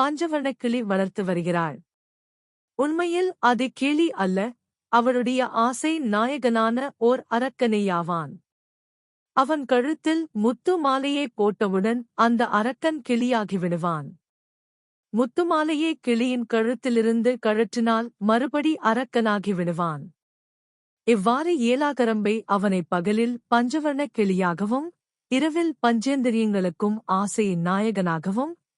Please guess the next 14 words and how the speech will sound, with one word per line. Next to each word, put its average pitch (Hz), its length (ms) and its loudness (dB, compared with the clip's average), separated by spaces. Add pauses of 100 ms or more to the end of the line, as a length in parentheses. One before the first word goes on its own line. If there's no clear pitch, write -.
(140)
தன் 233 200 2
அந்த 240 340 0
புறத்தில் 262 480 0
வைத்துக் 202 400 0
கொண்டு 202 440 0
ஆனந்தமாக 226 800 0
இருந்து 202 460 2
வருகிறாள். 165 560 -2 (920)
ஆகவே 220 640 2 (100)
தாலி 311 400 0
கட்டாத 262 640 0
தாசிகளை 226 600 0 (140)
நம்பக்கூடாதென்று 233 1080 0
சொன்னேன். 175 640 -4